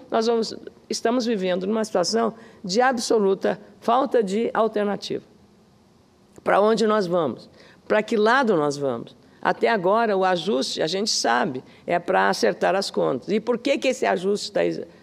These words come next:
tá existindo? Por quê? Esse ajuste tá sendo feito porque o governo gastou demais, gastou sem qualidade,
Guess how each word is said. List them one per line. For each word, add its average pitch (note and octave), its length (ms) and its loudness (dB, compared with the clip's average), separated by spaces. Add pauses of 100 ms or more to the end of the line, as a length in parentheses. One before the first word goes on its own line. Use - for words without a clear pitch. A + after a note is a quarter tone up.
tá F#3+ 120 2
existindo? F3 520 -4
Por C4+ 200 -2
quê? - 380 -2 (440)
Esse A#3 220 2
ajuste B3 420 2
tá B3+ 120 2
sendo F3 340 0
feito G#3 540 0 (400)
porque A#3 160 -4
o D#4 60 0
governo B3+ 360 2
gastou G#3+ 380 2
demais, A#3+ 760 0 (360)
gastou A#3+ 440 4
sem C#4 260 2
qualidade, A3 800 2